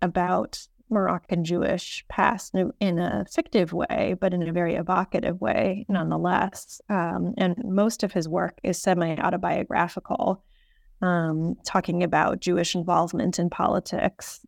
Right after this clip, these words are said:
um, in all of these different ways. So one of my dreams is to translate Edmond Amran El, El Maleh's work. That's another great book project for somebody.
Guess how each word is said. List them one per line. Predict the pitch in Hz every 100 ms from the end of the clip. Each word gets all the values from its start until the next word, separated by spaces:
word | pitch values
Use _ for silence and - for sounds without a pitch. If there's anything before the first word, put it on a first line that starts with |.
| 247
um, | 196 170 - - 175 _ _ _ _ _ _ _ -
in | 202
all | 175
of | 165
these | 170 151
different | 170 - 165 -
ways. | 180 170 170
So | - 180
one | - 196 214
of | 196
my | 180
dreams | 170 180 180 175 185 -
is | 190 170 -
to | 165
translate | - 196 202 196 170 - - -
Edmond | 180 175 -
Amran | 180 175 175
El, | 185 185 185 180 -
El | 190 180
Maleh's | 175 175 170 175
work. | 185 175 180
That's | - 190
another | 175 180 180
great | 170 190
book | - -
project | - - 185 175 -
for | 190
somebody. | - 208 202 208 208